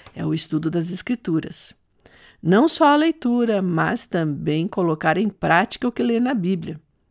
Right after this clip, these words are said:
Por exemplo, se uma pessoa vai a um restaurante e lê o cardápio, mas não come o que está escrito ali, ela vai continuar com fome, certo?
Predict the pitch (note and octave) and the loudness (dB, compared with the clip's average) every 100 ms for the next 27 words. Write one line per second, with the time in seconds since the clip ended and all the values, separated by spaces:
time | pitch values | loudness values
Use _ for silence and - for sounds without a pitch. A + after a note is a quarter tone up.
0 | _ _ _ _ _ - G#3 G#3+ F#3+ D#3 | _ _ _ _ _ 0 4 6 4 2
1 | C#3+ - - F3+ E3+ E3+ D#3 F#3 F#3+ F3+ | 0 -2 0 2 2 0 0 2 2 2
2 | F3 E3 E3 E3 D#3+ E3+ F3+ E3+ D#3+ D#3 | 2 2 2 0 0 0 0 0 0 -2
3 | - D3+ D3+ E3+ A#3 A3+ A3+ G#3+ F3 D3 | -2 2 4 6 6 4 2 2 2 0
4 | - - - - - _ - D#3 D3 E3 | -2 -12 -20 -20 -20 _ -2 2 2 2
5 | G3+ B3 - F#3 E3+ E3 D3+ - C#3+ D#3+ | 2 2 4 2 2 -4 -4 -4 -4 -2
6 | D#3 C3+ C#3+ C4 A#3+ - _ _ _ - | -2 -2 0 0 0 -4 _ _ _ -10
7 | C#3+ C3+ C3 C#3+ D3+ E3 F3 D#3+ F#3 C4 | -8 -6 -6 -4 -4 -2 -2 -2 0 0
8 | F4 - F#3 C#3+ - - A3+ - F#3 | 0 2 2 2 -2 0 -2 -2 -6